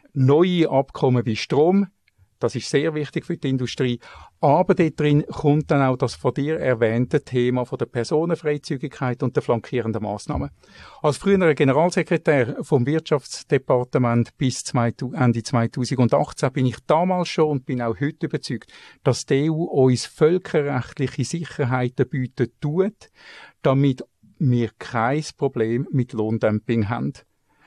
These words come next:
Und deshalb sind wir überzeugt, dass wenn wir es dann zusätzlich noch ergänzen, die Lohnkontrolle durch Digitalisierungsmaßnahmen, und ich erkläre nachher das an einem Beispiel,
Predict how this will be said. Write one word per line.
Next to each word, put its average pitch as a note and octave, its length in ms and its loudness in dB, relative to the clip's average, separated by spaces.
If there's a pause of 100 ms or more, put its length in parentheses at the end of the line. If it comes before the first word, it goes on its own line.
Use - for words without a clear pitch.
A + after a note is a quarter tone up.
(840)
Und C3 260 -2
deshalb E3 720 -2 (140)
sind C3 300 0
wir B2+ 140 0
überzeugt, - 720 -6 (100)
dass C3 240 0
wenn D#3+ 260 2
wir E3+ 140 2
es - 100 -4
dann C3 240 4
zusätzlich F#3+ 800 -2
noch C#3+ 160 2
ergänzen, C3 720 -6 (220)
die C#3 220 2
Lohnkontrolle C3+ 1300 0 (400)
durch C#3 160 2
Digitalisierungsmaßnahmen, D3 1700 -2
und A2 120 -2
ich A#2+ 120 -4
erkläre C#3+ 440 -4
nachher C3+ 260 -2
das B2 220 -4
an A#2+ 160 -2
einem A#2 100 -4
Beispiel, C3 400 -8